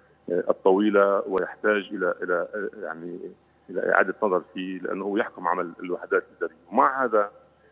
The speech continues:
نحن بادرنا، آه، آه، منذ فترة، يعني من ثلاث شهور تقريبا، من ست شهور، إلى دراسة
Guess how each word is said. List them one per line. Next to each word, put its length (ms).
نحن 460
بادرنا، 560
آه، 260
آه، 920
منذ 240
فترة، 400
يعني 180
من 200
ثلاث 160
شهور 300
تقريبا، 360
من 60
ست 240
شهور، 340
إلى 180
دراسة 400